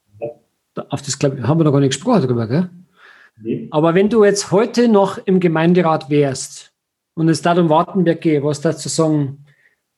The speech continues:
Speaker 1: das war so dein Kernthema. Das hat mich ein bisschen überrascht, gell? Aber es macht ja nichts.
Speaker 2: Richtig, weil ich hab, äh, <laughs> Zeiten, wo ich mir so ein Wahlprogramm überlegt hab, die sind jetzt doch schon ein paar Jahre her.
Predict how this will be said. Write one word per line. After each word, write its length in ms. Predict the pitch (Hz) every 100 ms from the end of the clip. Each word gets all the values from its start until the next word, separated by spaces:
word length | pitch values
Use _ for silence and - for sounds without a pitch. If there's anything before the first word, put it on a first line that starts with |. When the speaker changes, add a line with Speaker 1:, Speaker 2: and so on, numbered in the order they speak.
| _ _ - -
Speaker 1:
das 180 | 151 156
war 120 | 156
so 140 | 160
dein 220 | 165 143 143
Kernthema. 760 | 156 151 147 147 143 120 98 _ _ _ _ _ _ _ _ _ _ _ _ _ _ _ _ _ _ _ _ _
Das 80 | 151
hat 60 |
mich 100 | 147
ein 60 | 139
bisschen 240 | 151 143
überrascht, 440 | 135 131 147 - -
gell? 100 | 131
Aber 120 | 156
es 100 | 156
macht 200 | 165 -
ja 60 | 123
nichts. 300 | 110 - -
Speaker 2:
Richtig, 420 | 135 - 117 101 - -
weil 300 | 107 110 117
ich 60 |
hab, 220 | 120 120 - 123
äh, 100 | 117
<laughs> 800 | 117 113 - - - - - -
Zeiten, 300 | 196 151 131
wo 40 |
ich 80 | 135
mir 140 | 131
so 140 | 123 110
ein 60 | 107
Wahlprogramm 560 | 135 151 143 139 131
überlegt 440 | 151 139 143 - 160
hab, 180 | -
die 60 | 127
sind 200 | 117 135
jetzt 160 | 123 -
doch 100 | -
schon 180 | 123
ein 60 | 110
paar 180 | 113 117
Jahre 160 | 117
her. 320 | 120 147 196